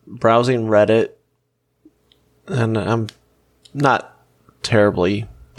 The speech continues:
active on Reddit, and I'm searching different things. I'm like, "Hey, I wonder if there's anything about Ultima Online."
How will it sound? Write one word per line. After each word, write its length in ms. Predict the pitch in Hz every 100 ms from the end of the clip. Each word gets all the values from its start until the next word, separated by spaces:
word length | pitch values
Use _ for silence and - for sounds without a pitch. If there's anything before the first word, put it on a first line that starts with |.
| - -
active 400 | 113 110 - 101
on 160 | 101 95
Reddit, 360 | 98 107 110
and 160 | - 110
I'm 140 | 107
searching 400 | - 110 104 101
different 320 | 98 98 104
things. 260 | 101 104 107
I'm 80 | 117
like, 160 | 120
"Hey, 200 | - 156
I 60 | 123
wonder 240 | 120 135
if 80 | 120
there's 180 | 123 113
anything 320 | 117 110 117
about 200 | 110 107
Ultima 300 | 104 101 98
Online." 560 | 95 101 87 76 85